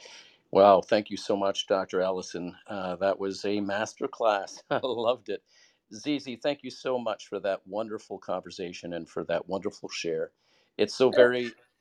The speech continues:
yeah, it's so very true to, uh, to be prepared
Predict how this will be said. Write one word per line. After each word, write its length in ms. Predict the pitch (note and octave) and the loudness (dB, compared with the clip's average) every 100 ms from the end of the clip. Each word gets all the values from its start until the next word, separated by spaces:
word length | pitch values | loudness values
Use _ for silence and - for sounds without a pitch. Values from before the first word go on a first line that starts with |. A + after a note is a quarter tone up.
| _ _ _ _ _ _ | _ _ _ _ _ _
yeah, 160 | A#2+ C3 B2+ | 0 0 2
it's 180 | B2 | -4
so 140 | - C#3 | -4 -2
very 340 | E3 E3+ E3 | 2 4 2
true 440 | C#3+ - D#3+ C3 A#2 - | -4 -6 -4 -4 -6 -10
to, 360 | C3 A#2 A#2 A#2 | -8 -6 -4 -2
uh, 160 | A2 G#2+ _ _ C3+ | 0 -2 _ _ -20
to 200 | - C3 G2+ | -8 -8 -4
be 180 | D3 E3+ | -2 -2
prepared 720 | - - - - A2+ F#2 E2+ | -4 -8 -8 -2 0 2 -2